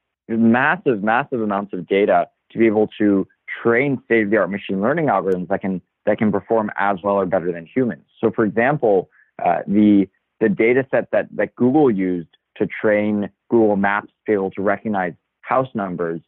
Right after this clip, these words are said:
that, that data set was actually on the order of ten billion labeled images.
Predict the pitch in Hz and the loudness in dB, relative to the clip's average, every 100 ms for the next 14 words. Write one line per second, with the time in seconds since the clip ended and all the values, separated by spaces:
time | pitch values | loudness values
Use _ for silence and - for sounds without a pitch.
0 | _ _ - 143 120 120 147 165 - 110 | _ _ -2 -2 0 0 0 -2 -8 -4
1 | 127 156 127 87 101 107 - 117 110 98 | -4 -4 -6 -6 -4 -4 -2 -4 -2 -4
2 | _ _ - 107 107 113 117 113 92 - | _ _ -8 -6 -2 2 2 2 -2 -6
3 | 104 107 101 98 95 92 - 95 95 87 | -4 0 2 4 2 -4 -6 0 0 0
4 | 85 - 92 90 - | -4 -2 -4 -2 -4